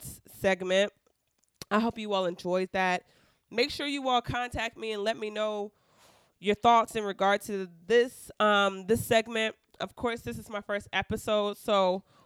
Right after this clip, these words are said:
we're, honestly, we're really just, I'm really just trying to give this content to you all, and who knows how, I, who knows how you all feel about it, but I know someone's going to gain some information from this.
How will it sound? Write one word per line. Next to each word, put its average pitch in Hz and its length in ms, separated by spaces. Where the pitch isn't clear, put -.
we're, 226 280
honestly, 254 380
we're 214 200
really 220 600
just, 202 360
I'm 226 180
really 277 220
just 254 160
trying 233 140
to 190 40
give 190 200
this 196 120
content 180 500
to 180 120
you 165 200
all, 165 400
and 165 460
who 254 200
knows 233 320
how, 196 380
I, 185 140
who 302 240
knows 254 240
how 214 160
you 208 200
all 190 140
feel 226 220
about 180 280
it, 175 160
but 202 280
I 214 120
know 233 120
someone's 220 340
going 185 280
to 190 100
gain 175 300
some 175 180
information 170 500
from 156 200
this. 131 260